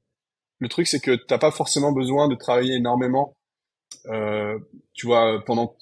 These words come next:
pendant une semaine pour, euh, sortir un book. En général, ça va être une heure à deux heures de travail par jour.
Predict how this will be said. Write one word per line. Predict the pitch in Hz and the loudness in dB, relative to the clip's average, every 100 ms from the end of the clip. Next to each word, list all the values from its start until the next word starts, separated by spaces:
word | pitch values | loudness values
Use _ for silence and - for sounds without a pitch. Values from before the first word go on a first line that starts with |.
| - | -4
pendant | 120 | 0
une | 123 | 2
semaine | - 131 147 123 113 _ 151 | 2 4 4 2 -6 _ _
pour, | 123 117 | -2 2
euh, | 113 113 113 | 2 0 -4
sortir | 110 120 127 | -6 -4 -2
un | 117 | -2
book. | 113 - | -4 -8
En | 117 | -6
général, | 123 131 156 | -2 2 2
ça | - | 2
va | 120 | 0
être | 113 - _ _ _ | 0 -10 _ _ _
une | 131 135 | -2 4
heure | 139 | 4
à | 120 | 4
deux | 123 | 2
heures | 135 | 2
de | 131 | 0
travail | - 120 120 | 0 0 2
par | 120 113 | 0 -2
jour. | 123 151 | -4 -8